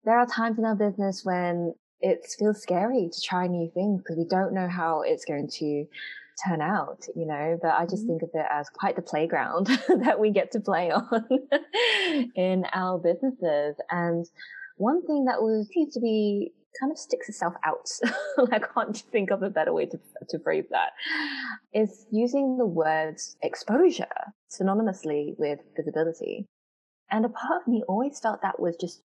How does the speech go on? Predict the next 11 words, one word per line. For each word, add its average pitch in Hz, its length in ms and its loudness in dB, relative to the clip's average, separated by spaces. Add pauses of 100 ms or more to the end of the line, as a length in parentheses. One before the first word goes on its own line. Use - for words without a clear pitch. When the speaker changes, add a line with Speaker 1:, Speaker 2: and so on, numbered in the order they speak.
(340)
Speaker 1:
fundamentally 214 640 0
off, - 440 -8 (100)
and 180 140 0
I 180 80 2
couldn't 233 440 0 (200)
quite - 180 -2 (120)
pinpoint 240 380 0
what 165 120 -4
that - 120 -6
was 147 380 -2 (520)
until 247 680 4